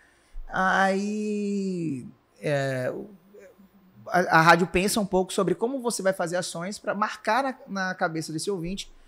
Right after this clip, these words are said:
que a rádio que você se lembrar sempre quando ele vai perguntar vai ser a rádio que você trabalha, né? Então, era bem legal, assim, era um, era, foi um período que a gente ganhava pouco, mas a gente se divertia bastante. Até porque eu era estagiário, então, enfim,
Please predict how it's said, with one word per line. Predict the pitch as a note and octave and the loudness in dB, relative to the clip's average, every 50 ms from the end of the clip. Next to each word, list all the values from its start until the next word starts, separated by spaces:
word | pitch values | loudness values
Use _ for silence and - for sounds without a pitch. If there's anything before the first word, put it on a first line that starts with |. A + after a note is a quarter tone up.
| _ _ _ _ _ | _ _ _ _ _
que | - - | 0 4
a | A#3+ | 4
rádio | G#3+ F#3+ F#3 F3+ E3+ E3+ | 6 8 6 6 4 0
que | - - | -6 -8
você | E3+ F3 E3+ - F3 E3 D#3+ - - _ _ _ | -8 -6 -6 -4 -4 -6 -6 -8 -14 _ _ _
se | E3 F3+ - - F#3+ | -20 -14 -6 -4 -4
lembrar | F3 F3+ D#3+ D3+ D3 D3 C#3+ | -2 0 2 4 4 4 4
sempre | - F#3+ F#3 F#3+ | 2 0 -4 -6
quando | F#3 F3+ F3 | -6 -6 -6
ele | E3 | -4
vai | E3 E3 | -4 -4
perguntar | D#3+ - F3+ F3+ G3 G#3 G3+ - G3+ A3 C#4+ - | -2 -2 -4 -4 -4 -4 -4 -4 -2 -2 -2 -2
vai | F#4+ D4+ | -2 -4
ser | - - D#4+ | -4 -2 -2
a | - | 0
rádio | - D#3+ E3 E3+ G3+ - - - - - - - - - | 2 2 2 0 -2 -8 -10 -14 -16 -14 -14 -14 -12 -10
que | E3 | -10
você | D3+ - D3+ | -10 -8 -6
trabalha, | G3+ G#3+ G3+ D3+ C#3+ C#3 C3+ C#3 | -6 -2 0 0 0 0 0 -4
né? | - - _ _ _ _ - - _ | -8 -12 _ _ _ _ -20 -14 _
Então, | - F#3 G#3 A3+ | -6 -4 -4 -4
era | - - - - F#3+ | -2 2 4 4 4
bem | F3 A3+ | 4 4
legal, | C4 C4+ B3 G#3 F#3+ F3 | 4 4 6 6 6 6
assim, | D#3+ - D#3 C#3+ | 4 4 0 -2
era | C#3+ C#3+ D#3 | 0 0 -2
um, | D#3+ D3+ C#3 - - - - - - _ _ | -2 -4 -8 -12 -18 -20 -20 -20 -20 _ _
era, | - C3+ C3 | -8 -8 -4
foi | - F3+ | -4 -4
um | F3 | -2
período | E3+ F#3+ E3 E3 F3+ E3+ G3 | 0 2 4 4 4 2 0
que | F#3 - - F3+ F3+ | -2 -2 -2 0 2
a | E3 | 2
gente | D#3+ F3 - F3+ | 2 0 -2 -4
ganhava | D#3+ F3 E3+ F3+ F#3+ B3 | -2 0 0 0 0 -2
pouco, | A#3 - - E3+ E3+ F#3+ F3+ - - G3+ | -6 -2 0 2 2 2 0 -4 -6 -4
mas | G#3 G3+ G3 | -2 -2 -2
a | G3+ | -4
gente | G#3 G3+ - - G3+ E3 D3+ - - D#3 D3+ | -4 -6 -6 -6 -6 -6 -8 -8 -12 -12 -12
se | D#3+ - - F3 | -12 -10 -10 -8
divertia | D3+ E3 E3 F3 - F#3+ F3+ | -6 -4 -4 -2 -2 -2 0
bastante. | F3+ G3+ G3+ - - E3 D3 C#3+ C#3+ - - - _ _ _ _ _ _ | 0 -2 -2 -2 -4 -2 -2 -2 -4 -6 -12 -18 _ _ _ _ _ _
Até | - F3 | -2 -2
porque | E3+ - F#3+ | 0 0 0
eu | |
era | F3 E3 | 0 0
estagiário, | - F#3 F#3 F#3+ G3 F#3 E3 F3+ G#3 G#3+ G#3 | 2 2 2 4 6 6 6 6 6 4 2
então, | F#3 - F3 E3 E3 D#3+ D#3+ | -2 -4 -4 -4 -4 -4 -6
enfim, | D#3 - - D3+ C3+ C3 | -8 -8 -6 -6 -6 -6